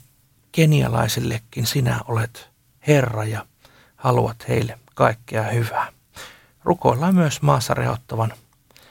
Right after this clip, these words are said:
ää, tämän vääryyden ja korruption uhrien puolesta, että he saisivat oikeutta.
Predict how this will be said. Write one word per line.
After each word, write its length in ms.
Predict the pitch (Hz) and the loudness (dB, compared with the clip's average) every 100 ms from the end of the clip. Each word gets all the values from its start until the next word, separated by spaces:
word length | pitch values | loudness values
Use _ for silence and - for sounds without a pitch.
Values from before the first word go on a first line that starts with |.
| _ - | _ -6
ää, 240 | 117 113 - _ _ _ _ _ _ _ _ _ _ _ _ _ _ _ _ _ _ | -4 -4 -8 _ _ _ _ _ _ _ _ _ _ _ _ _ _ _ _ _ _
tämän 420 | - 131 131 120 - - _ _ _ - | -6 0 0 -2 -10 -20 _ _ _ -2
vääryyden 600 | 139 139 117 127 120 123 | 2 2 2 -2 -4 -4
ja 140 | 123 110 _ _ _ _ _ _ _ | -6 -10 _ _ _ _ _ _ _
korruption 600 | 139 127 117 - 123 117 | 2 2 0 -6 -6 -4
uhrien 500 | 139 117 107 101 107 | 0 0 0 -4 -4
puolesta, 540 | 120 110 107 - - - | -2 -2 -2 -8 -18 -20
että 220 | _ 113 | _ 0
he 120 | 113 | 2
saisivat 440 | 113 107 - 113 - | 2 -2 -4 -14 -12
oikeutta. 720 | - 123 117 - - _ - | 0 0 0 -8 -20 _ -20